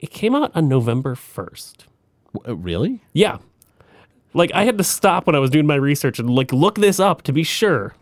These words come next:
Speaker 2: It came out after.
Speaker 1: It came out after Halloween. Does that make any sense to you?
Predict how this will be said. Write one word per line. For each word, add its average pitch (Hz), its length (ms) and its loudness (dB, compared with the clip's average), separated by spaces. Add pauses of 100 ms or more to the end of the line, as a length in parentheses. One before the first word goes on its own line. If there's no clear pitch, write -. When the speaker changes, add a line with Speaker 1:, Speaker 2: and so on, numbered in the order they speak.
(320)
Speaker 2:
It 147 120 0
came 220 180 2
out 190 200 4
after. 190 200 0
Speaker 1:
It - 40 -6
came 226 160 6
out 220 160 0 (120)
after 170 400 2
Halloween. 139 680 2 (240)
Does 151 100 2
that 208 120 6
make 233 240 2
any 180 280 4
sense 190 360 2
to 233 80 2
you? 254 300 2